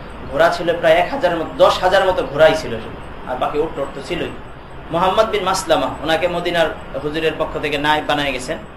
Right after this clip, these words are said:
আর হয়তো আলী রাদিয়াল্লাহু আনহুকে বলছেন যে, "তুমিও থাকো, তুমি পরিবার পরিজনে দেখাশোনা করো।" তো আলী রাদিয়াল্লাহু আনহু তো মানুষের যুদ্ধ বাদ দিয়ে বসে থাকতে ইচ্ছে করে। তারপরে আলী রাদিয়াল্লাহু আনহু বলে, "ইয়া রাসূলুল্লাহ, আপনি আমাকে বা-, এ, মেয়ে লোকের সাথে, এ, রেখে যেতেছেন?" পরে বললো যে,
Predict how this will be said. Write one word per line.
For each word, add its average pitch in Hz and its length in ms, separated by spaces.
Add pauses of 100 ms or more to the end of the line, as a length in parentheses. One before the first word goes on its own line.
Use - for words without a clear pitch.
(100)
আর 151 100
হয়তো 175 180
আলী 180 180
রাদিয়াল্লাহু 190 400
আনহুকে 190 180
বলছেন 175 200
যে, 175 140
"তুমিও 185 280
থাকো, 233 360 (420)
তুমি 160 180
পরিবার 196 320
পরিজনে 165 320
দেখাশোনা 147 420
করো।" 135 160 (380)
তো - 60
আলী 254 180
রাদিয়াল্লাহু 240 400
আনহু 214 120
তো 220 80
মানুষের 190 380
যুদ্ধ 165 240 (200)
বাদ 180 180
দিয়ে 180 160
বসে 160 220
থাকতে 208 220
ইচ্ছে 220 160
করে। 180 200 (340)
তারপরে 180 220
আলী 185 80
রাদিয়াল্লাহু 185 320
আনহু 180 80
বলে, 180 80
"ইয়া 175 160
রাসূলুল্লাহ, 165 360
আপনি 170 180
আমাকে 165 340
বা-, 160 180
এ, 156 80
মেয়ে 160 340
লোকের 175 240
সাথে, 165 240
এ, 160 200 (800)
রেখে 165 200
যেতেছেন?" 180 380 (1080)
পরে 175 140
বললো 170 260
যে, 165 360